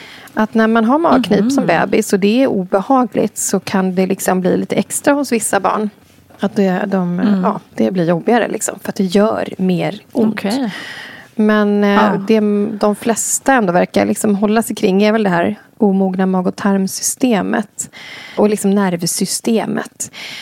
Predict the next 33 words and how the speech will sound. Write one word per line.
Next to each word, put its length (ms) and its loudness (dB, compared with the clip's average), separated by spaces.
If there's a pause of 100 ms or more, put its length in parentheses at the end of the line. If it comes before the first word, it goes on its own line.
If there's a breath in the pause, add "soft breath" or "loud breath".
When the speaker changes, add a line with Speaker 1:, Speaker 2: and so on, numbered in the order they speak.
(140 loud breath)
Speaker 1:
Därför 300 2
att 300 -2 (180)
det 180 2
man 160 2
ser 360 4
är 260 2 (420)
när 200 4
man, 220 2 (140)
ja, 100 -2 (100)
det 80 2
är 20 2
ju 60 2
en 80 2
tid 280 0
innan 240 0
man 140 -2
vet 300 0
om 80 0
det 60 -2
är 20 -2
kolik 360 -2
som 180 -4
är 40 -2
jättejobbig 840 -2
och 340 -4
där 180 2
man 220 -2
ställer 340 0
sig 160 -2
massor 300 2
Speaker 2:
Mm. 120 2
Speaker 1:
av 20 -2
frågor 540 -2